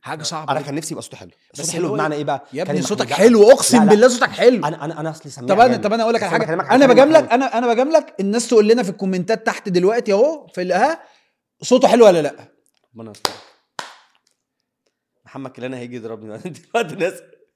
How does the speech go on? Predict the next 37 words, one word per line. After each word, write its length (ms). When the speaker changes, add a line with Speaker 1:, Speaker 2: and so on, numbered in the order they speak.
Speaker 1:
الناس 260
بتلخبط 320
ما 60
بينكم 160
Speaker 2:
أما 160
Speaker 1:
حاجة. 120
Speaker 2:
بينا، 220
آه. 220
Speaker 1:
ما 80
بينكم 300
حاجة 100
كتير. 120
Speaker 2:
والأول 360
كان 120
هو 80
بيغني، 360
بعد 140
كده 160
مثل. 280
Speaker 1:
أيوة. 440
Speaker 2:
فأنا 460
غنيت، 540
أنا 100
في 80
الطوفان 280
غنيت. 420
Speaker 1:
طب 120
هنرخم 340
بقى 100
Speaker 2:
عملت، 20
Speaker 1:
على 100
بعض. 220
Speaker 2:
فاللي 160
هو 120
بعد 160
Speaker 1:
هتمثل 120
Speaker 2:
شوية 180